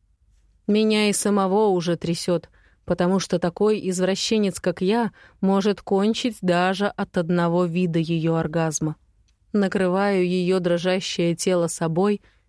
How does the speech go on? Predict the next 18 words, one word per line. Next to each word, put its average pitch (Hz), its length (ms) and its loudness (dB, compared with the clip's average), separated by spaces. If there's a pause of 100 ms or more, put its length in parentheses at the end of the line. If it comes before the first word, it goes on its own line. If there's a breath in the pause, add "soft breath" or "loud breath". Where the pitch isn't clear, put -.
(120)
и 202 180 0
врываюсь 180 800 0
в - 60 -12
её 175 520 0
пульсирующее 170 1120 0
лоно. 151 420 -2 (760)
Жена 180 580 0
обхватывает 180 920 -2
мою 180 280 -2
шею 180 460 0
руками 202 640 -2 (280 soft breath)
и 196 180 2
быстро 180 560 -2
шепчет - 640 -4
в 170 60 -4
лицо: 165 500 -4 (560)
«Люблю, 214 560 -2 (240)
люблю, 220 540 -2